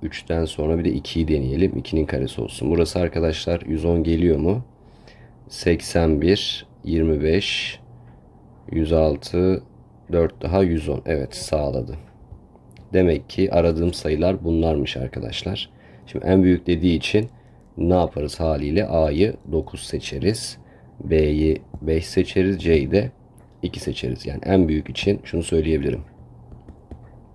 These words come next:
En büyük neymiş sayımız? Dokuz yüz elli iki.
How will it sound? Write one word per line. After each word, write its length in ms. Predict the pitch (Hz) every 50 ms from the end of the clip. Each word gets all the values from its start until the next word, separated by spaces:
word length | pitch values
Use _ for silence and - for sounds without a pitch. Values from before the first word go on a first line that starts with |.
| - - - _ - - - - - - - - - - -
En 260 | - 85 80 78 76
büyük 400 | 67 69 69 80 92 95 - - -
neymiş 400 | 78 78 76 69 71 71 - -
sayımız? 640 | - - - 69 69 71 90 98 - - - - - - - - - - - - - - - - - - - - - - - - - - 80
Dokuz 540 | 80 73 - - - - 78 76 73 - -
yüz 420 | 87 76 80 90 - - - - -
elli 560 | - 71 69 65 60 67 78 85 92 90 - - - - -
iki. 280 | 73 69 - - -